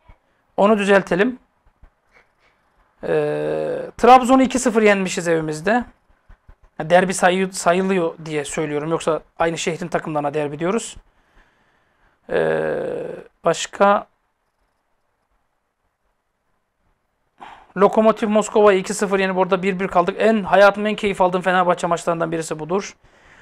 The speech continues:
Beşiktaş evimizde iki sıfır yeniyoruz. Yani üç, dört puan aldık şu ana kadar. Trabzon'da sayarsak yedi puan aldık. Deplasmanda Galatasaray'la sıfır sıfır, sekiz puan aldık. Trabzon'u deplasmanda dört sıfır yendik.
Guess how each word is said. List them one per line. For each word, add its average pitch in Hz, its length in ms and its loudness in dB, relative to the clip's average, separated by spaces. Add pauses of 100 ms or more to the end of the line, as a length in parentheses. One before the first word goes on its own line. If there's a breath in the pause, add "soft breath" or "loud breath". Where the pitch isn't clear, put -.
(140 soft breath)
Beşiktaş 233 340 6
evimizde 233 320 4
iki 226 160 -2
sıfır 208 240 -2
yeniyoruz. 180 560 -2 (840)
Yani 156 180 0
üç, - 440 -6 (120)
dört 208 240 4
puan 180 240 4
aldık 160 240 0
şu - 180 0
ana 156 140 0
kadar. 185 300 2 (400)
Trabzon'da 190 420 2
sayarsak 175 560 -4 (280)
yedi 202 240 2
puan 170 240 4
aldık. 156 440 -2 (1160)
Deplasmanda 226 520 6
Galatasaray'la 196 560 4
sıfır 208 260 -4
sıfır, 214 280 -2
sekiz 208 340 -6
puan 175 240 4
aldık. 170 460 0
Trabzon'u 220 440 6
deplasmanda 185 540 0
dört 214 180 2
sıfır 185 260 -4
yendik. 175 320 -6